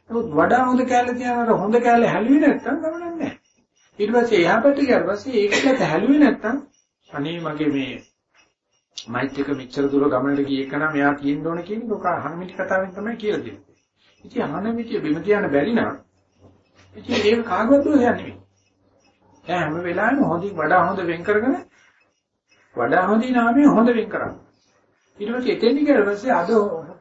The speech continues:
හොඳ දේ වඩා හොඳයි කියපු දෙයට වඩා හොඳ දෙයක් හම්බ වෙනවා. ඒසොන මේක හොඳයි අරක වඩා හොඳ ඒකත් අතාරින්න. මෙන්න මේ අහලා අහලා අහලා අහලා යමක් තමයි මේකේ තියෙන්නේ. ඒක සර්වඥාන් සඳහන් කරලා තියෙන්නේ උරගේ කැවහලින්නාසය, හවන්නාසය කියලා.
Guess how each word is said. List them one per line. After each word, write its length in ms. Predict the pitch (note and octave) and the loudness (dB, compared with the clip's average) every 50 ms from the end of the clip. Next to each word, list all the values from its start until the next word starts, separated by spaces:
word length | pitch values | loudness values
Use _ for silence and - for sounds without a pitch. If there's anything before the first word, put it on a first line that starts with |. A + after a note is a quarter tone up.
| - - - | -18 -18 -10
හොඳ 240 | - D#3+ F3 F#3 G3+ G3+ | -8 -6 -4 -4 -4 -4
දේ 200 | - F#3+ F3+ E3 | -4 -6 -6 -2
වඩා 300 | B2+ C3+ C3 G3+ G#3+ G#3+ | -2 0 4 4 4 6
හොඳයි 260 | A3 A#3 A#3+ C4 B3+ | 6 6 4 4 4
කියපු 220 | - C4 B3+ - | 2 -2 -4 -4
දෙයට 240 | A3+ A#3 A3+ A3 G#3+ F#3 D#3 C#3 - - - _ _ _ _ _ _ _ _ - | -2 -2 -2 0 2 2 2 2 0 -2 -8 _ _ _ _ _ _ _ _ -8
වඩා 380 | - C3 D3 - G#3 C#4 D4+ D4 | 0 0 2 4 4 6 6 8
හොඳ 220 | C4 A#3+ B3 - | 8 6 6 4
දෙයක් 240 | - G3+ G3+ G3+ - | 2 0 0 0 0
හම්බ 180 | - - - A#2+ | -2 -2 -2 -2
වෙනවා. 160 | - G3 G#3+ | -4 -4 -4
ඒසොන 260 | G#3 A3 A#3 G#3+ G3+ | -2 0 0 0 0
මේක 180 | G3+ G3+ - - | -2 -6 -4 -2
හොඳයි 360 | F#3 D3 D3 F3 G#3+ B3+ C4 | 0 0 0 -2 -2 0 0
අරක 200 | A3 F#3+ G3 G3+ | 0 0 2 2
වඩා 300 | F#3 E3 D#3+ D#3+ G#3 A3 | 2 2 2 2 0 0
හොඳ 120 | A#3+ C4+ | 2 2
ඒකත් 340 | C4+ A#3 G#3 - A#3+ A3+ - | 2 2 4 2 0 0 -2
අතාරින්න. 380 | E3 - C#3 B2 - - - - _ _ _ _ _ _ _ _ F#3+ | -4 -2 -2 -4 -4 -6 -10 -18 _ _ _ _ _ _ _ _ -10
මෙන්න 120 | G3 A3 | -8 -6
මේ 240 | A#3+ C4 C4+ C4+ B3 | -2 0 0 0 0
අහලා 340 | - D3+ - E3+ G3 G#3 F#3 | 0 -2 -4 -2 -2 0 0
අහලා 280 | - G3 A3 A#3 G#3 | 0 0 -2 -2 -2
අහලා 300 | F3 D3 E3 G3+ G3+ E3+ | -4 -4 -4 -4 -4 -4
අහලා 240 | D#3+ F3+ G3+ G3+ G3+ G3 | -4 -4 -4 -4 -2 -2
යමක් 280 | F3+ F3 E3+ F3 F3 - | -4 -4 -4 -6 -10 -10
තමයි 260 | - E3+ D#3+ D#3+ D#3+ | -10 -8 -8 -6 -8
මේකේ 280 | D#3 D3+ C#3+ C#3 C#3+ - | -8 -8 -8 -8 -8 -6
තියෙන්නේ. 360 | D#3 C#3+ C#3+ E3 G#3+ - - - - _ _ _ _ _ - - | -4 -4 -2 -2 -2 -4 -6 -8 -14 _ _ _ _ _ -20 -14
ඒක 140 | - E3+ F3+ | -8 -6 -4
සර්වඥාන් 540 | - D3 C#3+ C#3 E3 F3 E3+ F3+ F3+ F#3 F3 | 0 0 0 2 2 0 -2 -2 -8 -8 -6
සඳහන් 320 | F3 E3+ - E3+ F3 E3+ | -6 -4 -2 -2 -2 -2
කරලා 200 | E3 E3+ E3 D#3+ | -4 -6 -6 -6
තියෙන්නේ 260 | F#3 F#3 G3+ G#3+ A#3 | -8 -8 -6 -4 -2
උරගේ 380 | G3 E3 E3 E3+ E3 E3+ G3+ G#3 | 0 0 0 -2 -4 -6 -8 -8
කැවහලින්නාසය, 800 | - C#3 D3 E3+ F3+ E3 D#3+ F3 F3 D#3 D3+ D3 C#3+ C3+ C3 - A2+ | -8 -6 -2 0 0 0 0 -2 -6 -6 -4 -2 -2 -2 -2 -6 -8
හවන්නාසය 680 | A2+ C#3 D3+ D3+ D#3 D#3 D3+ D3+ D3+ C#3+ - C#3+ C3+ | -6 -4 -4 -4 -6 -8 -10 -10 -10 -10 -8 -8 -8
කියලා. 280 | - - - - _ | -10 -10 -18 -20 _